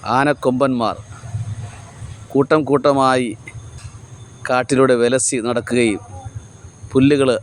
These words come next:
മേയുകയും ചെയ്യുന്ന മനോഹരമായ ദൃശ്യമാണ് സോനാ സജന YouTube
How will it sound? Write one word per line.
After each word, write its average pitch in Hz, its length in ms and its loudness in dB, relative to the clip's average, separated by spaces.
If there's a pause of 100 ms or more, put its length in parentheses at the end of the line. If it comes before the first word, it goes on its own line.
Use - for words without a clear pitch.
(240)
മേയുകയും 131 500 4
ചെയ്യുന്ന 117 300 2 (1040)
മനോഹരമായ 127 760 2 (120)
ദൃശ്യമാണ് 117 600 2 (960)
സോനാ 139 380 4
സജന 123 180 -2 (140)
YouTube 117 300 2